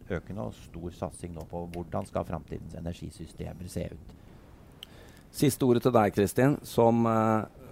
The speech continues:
Speaker 2: mangeårig politiker på riksnivå, hva ønsker du deg av politikerne?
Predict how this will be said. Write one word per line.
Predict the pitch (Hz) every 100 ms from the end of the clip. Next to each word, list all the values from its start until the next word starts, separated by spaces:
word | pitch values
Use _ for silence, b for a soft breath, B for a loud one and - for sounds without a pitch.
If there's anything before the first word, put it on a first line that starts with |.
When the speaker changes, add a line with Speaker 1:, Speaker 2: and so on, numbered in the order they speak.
| - 101 95 90 87
Speaker 2:
mangeårig | 107 92 82 85 90
politiker | - 87 - 82 98 110 107 -
på | 92 92 90 87 92 82
riksnivå, | 87 - - 92 110 101 - - -
hva | 80 87 -
ønsker | 104 82 - 76
du | 76
deg | 76
av | 82 80
politikerne? | 85 80 71 78 87